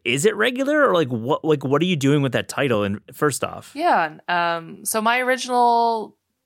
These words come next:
Speaker 2: title that I wanted to call it was Ordinary Food Reviews, um, if that tells you anything. But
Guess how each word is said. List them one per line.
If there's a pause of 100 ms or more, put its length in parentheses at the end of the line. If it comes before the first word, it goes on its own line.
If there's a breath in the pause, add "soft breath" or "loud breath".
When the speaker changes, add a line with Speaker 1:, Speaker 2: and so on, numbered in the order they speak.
(140)
Speaker 2:
title
that
I
wanted
to
call
it
was
Ordinary
Food
Reviews,
um,
if
that
tells
you
anything.
But